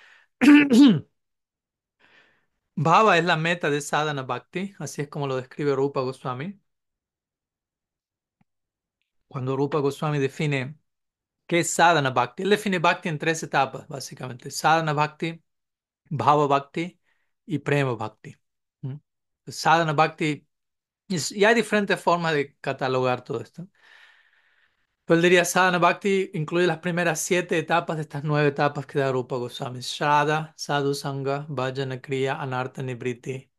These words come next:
nishta, ruchi, asakti. Esas siete con-, con-, constituyen sadhana bhakti. Luego, bhava, luego, prema.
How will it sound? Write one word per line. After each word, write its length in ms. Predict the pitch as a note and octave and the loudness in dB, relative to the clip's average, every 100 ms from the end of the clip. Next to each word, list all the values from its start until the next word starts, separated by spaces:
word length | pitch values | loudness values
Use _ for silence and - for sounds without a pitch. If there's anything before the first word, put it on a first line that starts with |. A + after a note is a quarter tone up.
| _ - | _ -10
nishta, 640 | C3 C3+ - C3+ B2+ C3+ _ | -8 -6 -8 -8 -8 -10 _
ruchi, 540 | C3 C3 C3+ - C#3+ - | -4 -4 -4 -8 -8 -6
asakti. 680 | D#3 - C3+ - C#3 - _ _ _ _ | -4 -2 -2 -6 -16 -16 _ _ _ _
Esas 240 | - E3+ D3 | -4 -2 0
siete 420 | F#3 E3+ F3 D#3+ | 0 0 0 -4
con-, 280 | E3+ D#3 D3+ | -4 -6 -6
con-, 340 | - C#3+ - _ | -8 -8 -10 _
constituyen 800 | - C3+ - D3+ D#3 C#3+ C#3 C#3 _ _ _ _ - | -8 -6 -6 -4 0 0 0 -4 _ _ _ _ -4
sadhana 420 | - D3+ E3+ C#3 | 2 2 2 -2
bhakti. 460 | A2 - - - _ _ _ _ _ _ _ _ - | -8 -16 -20 -20 _ _ _ _ _ _ _ _ -2
Luego, 440 | D#3+ F#3+ G#3 - _ _ _ _ _ _ _ | 2 2 0 -4 _ _ _ _ _ _ _
bhava, 460 | D3 C3 D3 G3+ A#3+ | 0 2 2 0 -4
luego, 400 | C#3+ D3 F#3+ E3+ | -4 -4 -6 -10
prema. 300 | B2+ A2+ | -10 -10